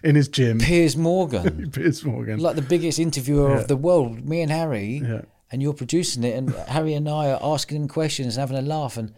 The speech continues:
Speaker 2: me and Harry are kicking each other under the table like a couple of school kids,
Speaker 1: Mm.
Speaker 2: thinking, "What is, this is mad."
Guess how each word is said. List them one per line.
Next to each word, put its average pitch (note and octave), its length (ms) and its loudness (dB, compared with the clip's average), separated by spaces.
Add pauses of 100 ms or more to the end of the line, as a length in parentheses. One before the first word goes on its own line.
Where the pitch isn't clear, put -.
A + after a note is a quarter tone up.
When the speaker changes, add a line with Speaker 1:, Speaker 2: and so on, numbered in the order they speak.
(360)
Speaker 2:
me D3 100 -2
and D3 80 -2
Harry D3+ 180 -2
are C3 40 0
kicking D3 280 -4
each - 120 -6
other B2 140 -2
under B2+ 120 -2
the B2+ 80 -6
table C#3+ 360 -4
like G#2 140 -6
a - 40 -20
couple - 200 -8
of - 40 -6
school E3 280 -4
kids, G2+ 320 -4
Speaker 1:
Mm. G#2+ 40 -2
Speaker 2:
thinking, G#2 320 -6 (580)
"What A3+ 180 -12
is, - 160 -8
this - 240 -4
is B2 160 -2
mad." B3 300 -2